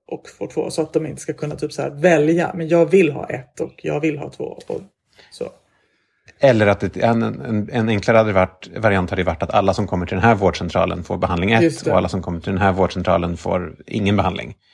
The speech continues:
Speaker 2: Men problemet är att de där vårdcentralerna kommer ha lite olika patientpopulationer,
Speaker 1: Just
Speaker 2: så då går det inte att jämföra resultaten.
Speaker 1: Mm.
Speaker 2: Eller då vet man i alla fall inte om, om man får olika resultat,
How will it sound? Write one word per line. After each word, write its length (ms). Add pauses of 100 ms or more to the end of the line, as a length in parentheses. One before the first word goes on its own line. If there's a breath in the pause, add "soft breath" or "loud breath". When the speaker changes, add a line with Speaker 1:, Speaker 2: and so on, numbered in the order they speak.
(400 soft breath)
Speaker 2:
Men 120
problemet 360
är 100
att 220
de 120
där 100
vårdcentralerna 600
kommer 240
ha 80
lite 200
olika 240
patientpopulationer, 960
Speaker 1:
Just 140
Speaker 2:
så 60
då 80
går 120
det 80
inte 160
att 40
jämföra 360
resultaten. 440
Speaker 1:
Mm. 160
Speaker 2:
Eller 100
då 60
vet 240
man 100
i 20
alla 80
fall 140
inte 160
om, 120 (180)
om 160
man 140
får 200
olika 260
resultat, 560